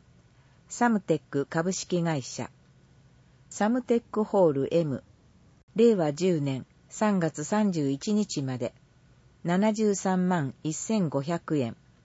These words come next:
スケボーパーク羽曳野。株式会社創建。創建スケボーパーク羽曳野。令和十年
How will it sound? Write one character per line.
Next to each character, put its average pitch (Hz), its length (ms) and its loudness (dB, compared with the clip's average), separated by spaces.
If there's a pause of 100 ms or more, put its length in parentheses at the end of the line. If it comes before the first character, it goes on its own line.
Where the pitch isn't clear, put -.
(1700)
ス - 180 -14
ケ 240 160 6
ボ 220 220 4
ー - 20 0
パ 196 220 0
ー 151 40 -2
ク - 360 -8
羽 160 280 -2
曳 160 200 -4
野。 143 180 -4 (760)
株 196 260 2
式 214 280 -2
会 196 200 2
社 - 320 -6
創 165 300 0
建。 131 380 -6 (800)
創 226 280 2
建 190 420 0
ス - 160 -14
ケ 233 160 4
ボ 220 180 4
ー 196 40 2
パ 196 220 0
ー 156 40 0
ク - 180 -6
羽 - 160 -6 (120)
曳 143 200 -4
野。 131 200 -4 (800)
令 196 220 4
和 143 160 0
十 160 280 0
年 131 260 -4